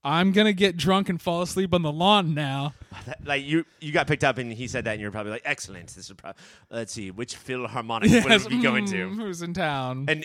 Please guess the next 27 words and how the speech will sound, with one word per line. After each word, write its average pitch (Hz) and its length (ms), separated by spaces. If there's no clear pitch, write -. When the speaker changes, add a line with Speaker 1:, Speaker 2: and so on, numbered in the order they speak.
Speaker 2:
it, 151 320
was 139 140
this 135 120
in 135 100
Philly? 147 320
Speaker 1:
Yeah. 151 160
Speaker 2:
So - 140
this 110 100
is 117 80
a 95 80
Philly 139 320
harmonic? 165 460
Speaker 1:
A - 80
Philly 196 260
harmonic. 160 600
Speaker 2:
<laughs> 143 60
The 156 140
ultimate 147 360
harmonic. 113 440
Speaker 1:
And 185 220
the 185 140
Philly 233 240
harmonic 156 480
is 147 140
just 147 280
eighty 143 340
harmonicas. 147 760